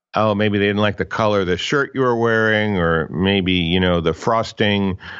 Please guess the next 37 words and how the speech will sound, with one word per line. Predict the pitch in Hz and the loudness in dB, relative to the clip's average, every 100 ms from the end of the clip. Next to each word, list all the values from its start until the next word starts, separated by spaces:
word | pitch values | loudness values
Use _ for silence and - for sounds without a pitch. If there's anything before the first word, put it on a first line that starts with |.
| - - - | -18 -10 -2
uh, | 95 90 | 2 2
was | 90 90 85 | 2 0 -2
three | - 104 | -2 -2
quarters | 85 135 135 127 107 | 0 -2 0 -2 0
of | |
an | 117 | 0
inch | 117 110 98 | 0 0 -2
and | 87 | -2
it | |
should | - 101 | 0 0
have | 90 | 0
been | 90 | 0
seven | 87 - 98 90 | -2 -2 0 0
eighths | 131 135 - | 0 -2 -2
of | 123 | 0
an | 113 | 2
inch, | 110 107 104 98 85 | 2 2 0 -2 -2
or | 73 - - | -2 -6 -8
God | - 165 160 | -2 0 0
<laughs> | |
knows, | 82 - 82 80 | -2 -4 -8 -4
right? | 110 113 110 - - | 0 0 -2 -8 -2
Pe-, | 147 | -2
people | 113 - 127 107 98 | -2 -2 -2 2 2
are | 87 82 - - | 2 0 -4 -2
just | 98 87 | 0 2
finicky. | - 95 85 67 65 - - - - _ 151 113 - | 2 2 2 -2 -4 -10 -18 -18 -20 _ -6 -6 -2
That's | 113 165 196 | 2 2 2
a | 151 | -2
different | - 143 147 127 117 | 0 -2 0 0 0
kind | 117 117 107 | 0 0 0
of | 92 - | 0 -4
problem | - 107 98 80 76 - _ _ _ - | 0 2 2 -2 -6 -10 _ _ _ -4
that | 82 | 0
you're | 98 | 0
talking | 95 98 95 87 | 0 0 0 -2
about | 80 78 71 69 | 0 0 0 -2